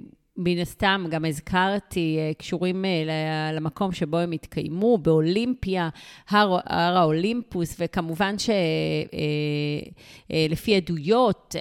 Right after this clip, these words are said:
המשחקים לא התקיימו על ההר עצמו, אלא באזור היותר אגררי, אה, אה, היותר חקלאי של, אה, אולימפיה.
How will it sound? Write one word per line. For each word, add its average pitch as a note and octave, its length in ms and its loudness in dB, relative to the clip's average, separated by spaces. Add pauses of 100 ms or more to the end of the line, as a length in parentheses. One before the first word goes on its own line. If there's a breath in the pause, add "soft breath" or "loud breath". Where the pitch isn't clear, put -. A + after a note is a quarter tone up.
המשחקים F3+ 540 -6
לא F3 60 2
התקיימו E3 360 -2
על E3+ 100 -2
ההר D#3+ 200 -2
עצמו, B3+ 340 0
אלא F#3+ 160 2
באזור E3 440 2
היותר F#3 420 -2
אגררי, D#3+ 640 2 (460 loud breath)
אה, - 40 4
אה, D#3+ 960 6
היותר D#3+ 260 -2
חקלאי F3 720 -2 (360 loud breath)
של, D#3+ 400 0
אה, D#3 300 2
אולימפיה. D3+ 720 4